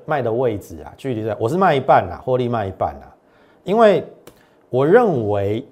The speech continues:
量大的地方飞高点的话，应该会再过高一次。那我卖一半又立于不败之地。那你看今天留下影线拉起来，感觉有，有一点像要上去了。那上去 OK 啊，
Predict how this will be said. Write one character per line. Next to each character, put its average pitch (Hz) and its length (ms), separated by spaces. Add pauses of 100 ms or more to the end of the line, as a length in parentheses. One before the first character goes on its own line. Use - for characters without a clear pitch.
量 156 280
大 147 160
的 131 60
地 127 200
方 113 240
飞 104 220
高 98 300
点 - 180 (100)
的 85 160
话， 95 400 (440)
应 113 140
该 120 120
会 117 100
再 110 140
过 98 160
高 85 220
一 76 60
次。 - 220 (200)
那 143 160
我 113 80
卖 131 200
一 123 60
半 120 180
又 113 100
立 110 120
于 95 100
不 85 120
败 87 160
之 82 160
地。 - 180 (480)
那 143 100
你 135 60
看 156 140
今 151 140
天 156 280 (100)
留 117 200
下 139 200
影 101 100
线 117 160
拉 110 160
起 - 160
来， - 160 (440)
感 120 180
觉 135 220
有， 131 220
有 120 180
一 151 40
点 110 180
像 120 160
要 113 100
上 95 220
去 90 160
了。 - 60 (1400)
那 151 100
上 156 200
去 131 140
OK 175 320
啊， 185 220